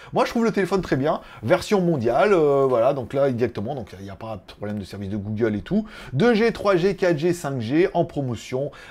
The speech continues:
Un processeur sept nanomètres. Bon, après, j'ai repris tout l'argumentaire de Realme parce qu'ils me l'ont demandé. Euh, mais,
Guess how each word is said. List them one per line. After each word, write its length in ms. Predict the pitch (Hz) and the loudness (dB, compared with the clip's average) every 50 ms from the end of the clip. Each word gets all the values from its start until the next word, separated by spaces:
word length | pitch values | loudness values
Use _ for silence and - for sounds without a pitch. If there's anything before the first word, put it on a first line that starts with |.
| - - | -12 -6
Un 160 | 120 123 120 | -2 -2 -2
processeur 420 | - - - - - - 135 104 - | -2 -4 -10 -10 -8 -8 -8 -8 -6
sept 180 | - 120 - | -8 -10 -8
nanomètres. 300 | - 104 101 104 110 107 | -8 -6 -4 -4 -4 -4
Bon, 100 | 101 104 | -6 -8
après, 160 | 104 - 139 | -6 -4 -2
j'ai 80 | - - | -2 -2
repris 200 | - - 143 - | -2 -4 -6 -4
tout 180 | - - 170 180 | -2 -2 2 2
l'argumentaire 580 | 170 117 113 127 123 127 123 - - 143 127 | 2 2 0 -4 -4 -6 -4 -2 -2 0 0
de 60 | 120 | 0
Realme 340 | 117 120 123 120 127 139 135 | 0 0 0 0 -2 -4 -4
parce 160 | - 90 87 | -6 -10 -14
qu'ils 140 | - - 107 | -12 -12 -12
me 20 | 98 | -10
l'ont 80 | 95 | -10
demandé. 480 | 98 104 101 104 123 160 202 214 - - _ - - - - - - - - - - - - - | -10 -8 -6 -2 2 2 2 2 2 -4 _ -20 -20 -20 -20 -18 -18 -18 -20 -20 -20 -16 -8 -2
Euh, 460 | 120 117 117 113 110 110 107 107 110 | 0 2 4 4 4 4 2 0 0
mais, 420 | 120 143 160 185 196 214 247 277 | 2 4 4 6 6 6 4 2